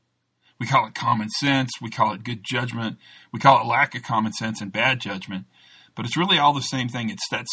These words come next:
space between sitting on the chair and getting up to dance. That is a very important thing for you as a leader to think about. Because we really do put workers in a position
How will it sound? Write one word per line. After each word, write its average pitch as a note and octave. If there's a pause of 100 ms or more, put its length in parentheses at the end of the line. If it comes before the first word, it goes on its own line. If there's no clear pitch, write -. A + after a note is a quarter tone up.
(140)
space F3+
between A2 (680)
sitting D#3+
on D3+
the C3+
chair G2+ (220)
and G#2
getting A2+
up G#2
to F#2
dance. F2+ (1160)
That C3+ (220)
is A#2+
a A2+
very A#2
important A2+
thing A2
for -
you A#2
as G#2+
a G#2+
leader G#2
to F#2
think G2
about. E2+ (1000)
Because A#2 (120)
we C#3
really D3+
do A#2+ (300)
put C3+
workers B2
in A#2
a A2
position G#2+